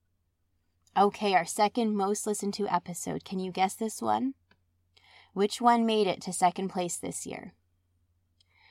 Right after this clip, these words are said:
That is episode fifty-eight, called Quarantine Eating and Mental Health. I really liked this episode, and it may be one of my favorite episodes of the year as well.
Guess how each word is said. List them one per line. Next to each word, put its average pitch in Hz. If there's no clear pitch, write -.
That 190
is 190
episode 214
fifty-eight, -
called 165
Quarantine 220
Eating 208
and 180
Mental 170
Health. -
I 202
really 220
liked 180
this 180
episode, -
and 190
it 196
may 208
be 185
one 196
of 190
my 175
favorite 175
episodes 160
of 160
the 165
year 156
as 160
well. -